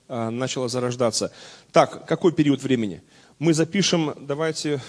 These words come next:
а, вот такие годы. С триста двадцать пятого года по восемьсот сорок третий год. С триста двадцать пятого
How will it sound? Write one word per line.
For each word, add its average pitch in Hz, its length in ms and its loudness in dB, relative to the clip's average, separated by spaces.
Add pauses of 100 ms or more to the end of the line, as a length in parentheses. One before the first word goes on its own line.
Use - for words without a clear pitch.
а, 127 200 -2
вот 131 120 -4
такие 143 280 -4
годы. 135 400 2 (840)
С - 140 -8
триста 165 400 0
двадцать 151 400 -2
пятого 165 380 2
года 190 420 0 (680)
по 180 300 4
восемьсот 156 800 -2 (320)
сорок 160 480 -2
третий 151 420 0
год. 127 260 -4 (3750)
С - 180 -4
триста 175 340 2
двадцать 156 380 0
пятого 180 500 -2